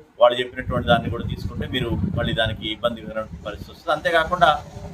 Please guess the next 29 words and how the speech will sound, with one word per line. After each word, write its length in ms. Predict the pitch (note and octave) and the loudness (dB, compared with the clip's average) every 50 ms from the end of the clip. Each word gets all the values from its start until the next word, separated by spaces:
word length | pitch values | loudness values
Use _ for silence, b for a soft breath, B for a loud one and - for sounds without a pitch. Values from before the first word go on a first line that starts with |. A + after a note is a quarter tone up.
| - - - | -14 -4 -2
డీలర్స్ 340 | D3 E3+ F3+ F#3 F3+ - | 0 6 6 6 4 4
కూడా 160 | - F#3 E3+ E3+ | -2 2 4 4
ఎవరైనా 320 | D#3+ E3 F3 F#3 F#3 F#3+ | 6 6 6 6 6 4
సరే 440 | F#3 - E3+ E3 D#3+ D#3+ D#3 D#3 - - - - | 2 2 2 2 4 2 2 0 -4 -12 -14 0
మాకు 440 | B2+ B2+ C3 B2+ B2+ C3 B2 B2 A#2+ - - - - - - - - - - B2+ | 2 2 2 2 0 -4 -4 -4 -4 -8 -12 -16 -18 -18 -20 -20 -20 -12 -2 0
ఈ 100 | C3+ C#3 | 2 2
యొక్క 500 | C3+ B2+ - - C3+ B2+ A#2+ A#2+ - - - - - | 2 2 4 4 8 8 8 8 6 2 -10 -14 -14
ఒక 140 | B2 - D3+ | -2 -2 -2
ప్రోడక్ట్ను 480 | C#3+ - D3 D3 E3+ E3+ - F#3 F3 | 2 2 2 2 2 -2 -2 -10 -6
తీసుకుంటే 420 | D#3 D#3 D#3 - - D3+ D3 F3 E3 | -6 -6 -6 -6 -16 -14 -10 -10 -10
ఇంకో 280 | D#3+ D#3+ D#3+ - F#3+ | -10 -10 2 2 2
ప్రోడక్ట్ 480 | G3 F#3+ - E3+ E3 F3 E3+ - - - | 4 4 2 2 2 2 -2 -4 -4 -4
కంపల్సరీ 460 | D3 C#3+ D3+ - E3+ E3 D#3 D#3 D#3 | -4 -2 0 -4 -4 -2 -4 -8 -8
తీసుకోవాలి 840 | D#3 _ D3 D3+ D3+ - - D3+ D3 C#3+ C#3+ C3+ C3 B2+ D3 D3 C3 - _ _ _ _ _ _ _ _ _ A2+ | -8 _ -12 -10 -10 -6 0 2 4 8 8 8 8 6 4 -2 -4 -8 _ _ _ _ _ _ _ _ _ 0
అనే 160 | B2+ C#3 C#3 | 0 2 2
నిబంధన 380 | C3+ C3+ C3 D#3+ E3 E3+ E3 | 0 0 0 0 0 2 0
పెడితే 280 | D#3 C#3 C#3 C3+ - F3 | 2 0 -2 -2 -4 -2
మాకు 180 | E3+ D3+ C#3 - _ | -2 -2 -2 -2 _
ఫిర్యాదు 380 | C#3+ B2+ B2 A#2+ A2+ A2+ - | -10 -2 0 0 0 0 -4
చేయండి. 560 | G2+ G2 F#2+ F#2 F2+ _ _ _ - - _ _ - | -8 -8 -8 -10 -16 _ _ _ -20 -20 _ _ -2
సపోజ్ 260 | C3+ C3+ D3 D3 C3+ | -2 0 0 0 0
ఒకటి 300 | C#3 C3+ C#3 C3+ C3 B2+ | -2 -4 -6 -8 -8 -6
బాగా, 500 | A#2 A#2 B2 C3+ C3+ C#3 C3+ B2+ B2+ - - - - - - - A2+ | 2 4 4 6 8 6 6 6 2 -2 -14 -20 -20 -20 -12 -2 -2
ఆ, 40 | A#2 | -2
ఫ్యాక్ట్ 400 | A#2 - C#3 C#3+ C#3+ - - D3 C#3 - | 4 6 6 6 6 4 -6 -10 -8 -2
ట్వంటీ 220 | - C#3+ C#3+ D3 | -4 -4 -2 -2
ట్వంటీ 300 | D3 - C#3+ C#3 C3+ C3 | -8 -4 -4 -4 -4 -4
ఫెర్టిలైజర్ 460 | C#3 - C3 B2+ - C3+ C3+ B2+ A#2 A#2+ | -10 -8 -8 -8 -2 -2 -2 -2 -2 -8
ఉంది, 200 | A2+ G#2 G2+ | -14 -14 -20